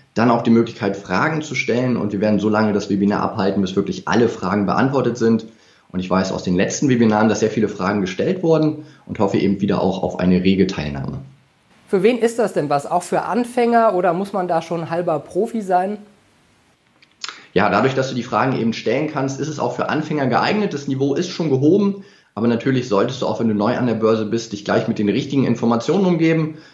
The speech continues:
Speaker 1: Und dadurch, dass wir sehr tief in die Märkte reingucken, auch über verschiedene Handelsstrategien sprechen, auch nochmal etwas detaillierter, als wir das hier im Interview machen können, ist es auch für Anfänger gena-, ähm, geeignet und jeder kann dann für sich eben das mitnehmen und umsetzen, was für ihn passt.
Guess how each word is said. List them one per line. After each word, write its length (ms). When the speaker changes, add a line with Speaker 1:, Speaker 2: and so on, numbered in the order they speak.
Speaker 1:
Und 120
dadurch, 220
dass 180
wir 60
sehr 240
tief 340
in 80
die 80
Märkte 340
reingucken, 480
auch 140
über 140
verschiedene 420
Handelsstrategien 800
sprechen, 580
auch 100
nochmal 220
etwas 280
detaillierter, 520
als 160
wir 80
das 120
hier 120
im 80
Interview 280
machen 360
können, 300
ist 120
es 120
auch 160
für 140
Anfänger 420
gena-, 320
ähm, 180
geeignet 540
und 160
jeder 160
kann 200
dann 120
für 140
sich 200
eben 300
das 360
mitnehmen 500
und 100
umsetzen, 500
was 140
für 100
ihn 160
passt. 360